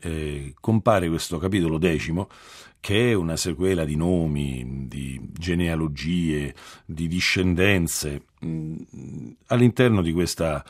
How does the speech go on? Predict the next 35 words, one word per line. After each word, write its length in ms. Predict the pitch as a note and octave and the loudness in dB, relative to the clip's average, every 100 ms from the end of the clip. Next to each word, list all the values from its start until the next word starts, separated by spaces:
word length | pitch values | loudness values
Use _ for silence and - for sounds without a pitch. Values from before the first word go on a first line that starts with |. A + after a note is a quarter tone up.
| - - _ | -18 -20 _
che 320 | - F#2+ G2+ - | 0 2 2 -2
viene 260 | E2+ E2+ | -2 0
chiamata 400 | E2 F2 F#2 E2 | 0 0 2 0
comunemente 520 | D#2+ D#2+ D#2+ F#2 - | 0 0 2 0 0
la 100 | D2+ | -2
tavola 440 | D2 D#2+ D2+ D2 C#2+ | -2 0 0 0 -2
dei 220 | D2 D2+ | -2 -4
popoli, 500 | D#2+ D2 - E2 F#2+ - - - - _ _ | -2 -4 -2 -4 -4 -8 -20 -20 -20 _ _
compare 540 | - B2+ - G2+ B2+ G#2+ | 6 6 8 6 6 4
naturalmente 500 | F#2 F2 G2 A#2+ G2 | 2 2 2 2 2
un 160 | E2+ | 0
personaggio 960 | F2+ D#2+ - E2 C2+ A#1 - - F2+ - - | 0 0 -2 -2 -2 -6 -8 -2 -2 -2 -12
che 160 | - G#2+ | 0 2
è 60 | G#2 | 4
quello 280 | A2 G2+ | 2 2
su 160 | F#2 F#2 | 2 -2
cui 200 | - G2 | -2 -2
si 120 | F2 | 0
parla 440 | - E2+ D#2+ D#2+ D#2 | 0 2 2 -2 -2
un 180 | D#2 | -2
po' 140 | - D#2 | -4 -6
di 180 | C2+ - | -6 -12
più. 260 | - - - - - - - - - | -14 -16 -18 -20 -20 -20 -20 -20 -10
Eh, 260 | E2+ D2 D#2 | -6 -4 6
Nimrod. 1040 | B2 A2+ D#2 C#2 - - - - - - _ _ | 10 10 8 0 -6 -10 -14 -14 -14 -18 _ _
Costui, 800 | - G#2+ - D3 D#3 D#3 D3 - | -2 0 -2 -2 0 0 -2 -6
dice 360 | D2 D#2 - | -8 -4 -2
il 80 | F2+ | -2
testo, 400 | C3+ C3+ - G#2 | -2 -2 -2 -4
cominciò 460 | F2 G2 F#2+ - F#2 | 0 0 0 0 0
ad 100 | F#2 | 0
essere 380 | - - F#2 F#2 | 0 0 0 -2
potente 680 | - G#2+ G#2+ A2+ A2+ - | 0 0 2 2 0 -2
sulla 260 | F#2+ F2+ D#2+ | -4 -4 -6
terra. 460 | C#2+ B1 - - | -8 -12 -14 -18